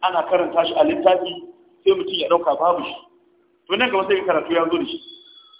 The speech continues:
A nan garin Kaduna ana zaune wata rana sai ka ji wani malami a Sultan Bello.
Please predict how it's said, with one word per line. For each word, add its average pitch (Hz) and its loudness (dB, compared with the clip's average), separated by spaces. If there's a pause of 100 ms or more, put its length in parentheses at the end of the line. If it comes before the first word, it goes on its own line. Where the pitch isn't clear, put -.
(400)
A 226 2
nan 262 0
garin 196 -2
Kaduna 160 -4 (1200)
ana 202 2
zaune 170 0
wata 196 4
rana 196 2
sai 208 2
ka 185 -6
ji 180 -6
wani 185 -2
malami 196 0 (280)
a 185 -4
Sultan 190 2
Bello. 220 2